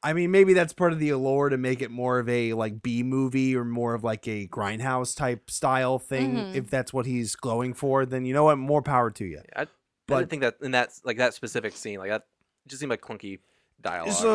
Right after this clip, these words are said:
Speaker 1: lot of clunky dialogue in this movie, but, uh, I
Speaker 3: Okay.
Speaker 1: don't know. That's, I don't know.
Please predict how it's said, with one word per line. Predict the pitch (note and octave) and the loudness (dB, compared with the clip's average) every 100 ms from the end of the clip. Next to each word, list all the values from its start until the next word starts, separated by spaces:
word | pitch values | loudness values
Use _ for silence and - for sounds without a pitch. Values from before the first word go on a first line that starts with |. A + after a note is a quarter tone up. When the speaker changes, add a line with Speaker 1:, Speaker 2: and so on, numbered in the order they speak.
| G3 | 6
Speaker 1:
lot | F#3+ D#3+ | 4 4
of | C#3 | 0
clunky | - A2 A2+ | -6 -8 -6
dialogue | G2+ G2 F#2 F2+ F2 | -2 0 0 -4 -6
in | E2 | -10
this | D#2+ D#2 | -12 -12
movie, | D2 B1+ C#2 | -12 -12 -14
but, | C#2 G2+ F#2+ - | -8 -8 -6 -4
uh, | G2 F#2+ - | -2 -4 0
I | C#3+ | 2
Speaker 3:
Okay. | D#3 | 2
Speaker 1:
don't | A2+ | 0
know. | F#2 G2+ | -6 -4
That's, | C3 A#2 - - _ - - - - _ _ - - | -4 -2 -6 -6 _ -20 -20 -20 -20 _ _ -16 2
I | D3+ A#2+ | 4 4
don't | F#2 | 0
know. | D2+ | -10